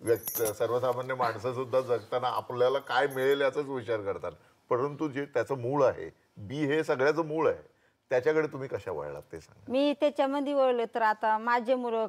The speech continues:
Speaker 2: करते झाले शेतामध्ये, ते काम करू लागले. मी जरा शेतात काम करायचे कमी पडले, म्हणजे पोरं झाले, मी नातवंड घेऊ घरात सांभाळायला असल्यामुळं.
Speaker 1: बरोबर.
Speaker 2: मग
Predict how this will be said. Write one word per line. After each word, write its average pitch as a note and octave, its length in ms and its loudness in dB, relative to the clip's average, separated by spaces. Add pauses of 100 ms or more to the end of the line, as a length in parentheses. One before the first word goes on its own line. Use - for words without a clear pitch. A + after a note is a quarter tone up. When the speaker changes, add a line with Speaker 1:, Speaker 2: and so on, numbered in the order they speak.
(100)
Speaker 2:
करते G#3+ 320 0
झाले F#3+ 280 0
शेतामध्ये, F3 720 -2 (520)
ते A#3 80 4
काम A3 300 2
करू G3 260 -4
लागले. F3+ 340 2
मी G3 180 -6
जरा A3+ 240 2
शेतात A3 300 -2 (100)
काम G3 200 2
करायचे F3+ 400 -4
कमी A3 280 -4
पडले, F#3 340 -4
म्हणजे F#3 380 -4 (320)
पोरं A3+ 240 4
झाले, G#3+ 280 2
मी G3+ 140 -6
नातवंड F3+ 440 0
घेऊ F3+ 260 0
घरात E3+ 240 -2
सांभाळायला D#3 460 -2
असल्यामुळं. C3+ 440 -10
Speaker 1:
बरोबर. - 440 -14
Speaker 2:
मग G#3+ 60 0